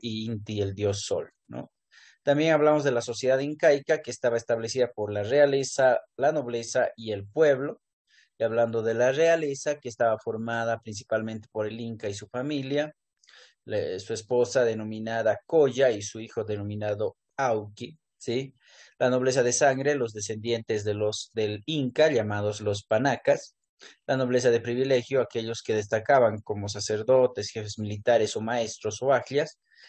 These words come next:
La nobleza local, que eran los curacas, los, eh, la parte religiosa. Y en el pueblo teníamos al pueblo mismo, que eran los campesinos que trabajaban para el Estado, los mitimaes, que eran los que habían sido colonizados por los incas de los reinos aymaras,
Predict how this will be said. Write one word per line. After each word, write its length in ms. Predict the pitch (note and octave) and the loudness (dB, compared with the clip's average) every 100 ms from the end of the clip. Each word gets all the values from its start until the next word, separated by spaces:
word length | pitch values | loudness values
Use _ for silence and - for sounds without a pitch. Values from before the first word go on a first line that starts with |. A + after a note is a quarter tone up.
| _ _ | _ _
La 80 | G3 | 0
nobleza 400 | G3 D#3+ D3 C#3 | 2 2 4 2
local, 360 | B2 B2 C3 A#2+ | 2 2 0 0
que 120 | B2 | -2
eran 180 | A#2 A2 | -2 -4
los 160 | G#2 | -10
curacas, 880 | - A2+ B2+ B2 - B2 - - - _ | -8 0 2 2 2 2 0 -8 -16 _
los, 520 | - C3 B2 A2 - | -4 2 2 0 -2
eh, 600 | G#2 G2 G2 G2 G2 G2 | 0 0 0 0 -2 -2
la 160 | G#2+ G#2+ | -4 -2
parte 280 | A#2+ - | -2 -2
religiosa. 600 | G#2 B2+ D3 - C3 - - _ _ _ - - - _ - | -6 -6 -6 -2 -2 -4 -14 _ _ _ -20 -20 -20 _ 2
Y 60 | G3+ | 2
en 80 | |
el 160 | G3+ G3 | 4 2
pueblo 320 | G3+ G3 G3 | 6 8 6
teníamos 380 | F#3+ C#3+ C3+ B2 | 2 -2 -4 -2
al 120 | A#2 | -2
pueblo 320 | - C3 C#3 | 0 0 0
mismo, 400 | D#3+ D#3 C#3 D#3 | -2 -4 -4 -6
que 120 | D3+ B2 | 0 0
eran 160 | A#2+ | 0
los 120 | A2 | -6
campesinos 680 | - A2 G2+ G#2+ B2+ B2 A#2 | -4 -4 -4 -6 -4 -6 -6
que 100 | - | -8
trabajaban 360 | A2 G2+ G#2+ G#2+ | -2 -2 0 0
para 160 | G#2+ G2+ | 0 0
el 100 | G#2 | 0
Estado, 540 | - - C#3+ C#3 C3+ | -2 4 6 6 4
los 320 | A#2+ A#2+ A2+ | 2 2 2
mitimaes, 840 | A#2+ A2 - A#2+ C#3+ C3 A#2 B2 - | -4 -8 -6 -2 2 2 2 -2 -4
que 140 | A#2 | 0
eran 300 | A2 A2+ G#2+ | 2 0 -2
los 240 | G2+ G2 | -4 -4
que 100 | - | -4
habían 220 | G#2+ A2 G#2+ | 0 0 0
sido 320 | B2 A2+ G#2+ | -2 -2 0
colonizados 800 | A2 G#2+ A2 A2 D3+ A#2+ F#2+ - | 0 0 -2 0 4 4 2 -4
por 160 | - G#2 | -8 -6
los 220 | A2 - | -6 -6
incas 480 | C3 A#2+ C#3 D3 - | -8 -4 -2 -2 -4
de 60 | |
los 180 | - G2+ | -12 -6
reinos 320 | G2+ G2+ G#2 | -4 -4 -4
aymaras, 560 | C#3 C#3 B2+ B2+ - - | -4 -2 -2 -2 -2 -8